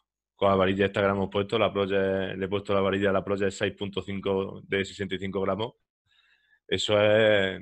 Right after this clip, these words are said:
no baja la bola. <laughs> Le pegas para arriba y la verdad que la bola que parece que no baja. Entonces,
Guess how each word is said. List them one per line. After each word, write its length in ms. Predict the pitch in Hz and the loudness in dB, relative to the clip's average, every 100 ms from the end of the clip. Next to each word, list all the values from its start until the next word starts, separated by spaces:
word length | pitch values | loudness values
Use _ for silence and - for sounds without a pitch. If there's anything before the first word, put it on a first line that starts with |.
| - | -14
no 160 | - 101 | -6 0
baja 260 | 113 120 110 | 2 4 2
la 100 | 98 | 4
bola. 280 | 120 92 - - | 2 0 -2 -6
<laughs> 1600 | 131 117 - 143 - - - - - - _ - 143 139 123 110 | -6 -8 -6 -6 -6 -12 -10 -16 -16 -20 _ -8 -6 -6 -8 0
Le 180 | 101 92 | 2 6
pegas 240 | 107 110 | 4 4
para 140 | 110 | 2
arriba 180 | 107 110 | 2 4
y 20 | |
la 100 | 107 | 4
verdad 200 | 101 98 | 4 4
que 60 | 107 | 4
la 100 | 104 | 4
bola 240 | 101 110 | 4 2
que 80 | 113 | 0
parece 260 | 98 98 107 | 0 0 0
que 60 | |
no 120 | 104 95 | 0 2
baja. 280 | 95 85 - | 0 -2 -10
Entonces, 340 | _ 92 92 | _ -6 -6